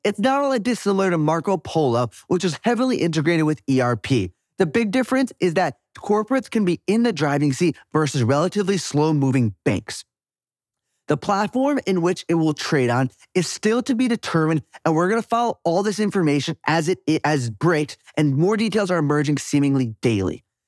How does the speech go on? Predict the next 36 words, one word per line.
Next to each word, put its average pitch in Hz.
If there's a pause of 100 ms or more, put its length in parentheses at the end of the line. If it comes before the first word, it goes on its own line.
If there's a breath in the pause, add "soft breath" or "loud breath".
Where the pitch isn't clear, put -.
(120)
However, 254
in 240
other 226
news, 151 (180)
the 180
chair 233
of 277
the 302
U 254
S 254
House 190
of 180
Representatives 160
Financial 160
Services 165
Committee 135 (380 soft breath)
and 269
six, - (360)
six -
subcommittee 170
chairs 185 (160)
have 190
sent 226
a 269
letter 202
to 175
the 160
S 196
E 247
C 208
Secretary 165 (280)
Vanessa 196
Countryman, 107 (320)
voicing 247
their 269
concerns 165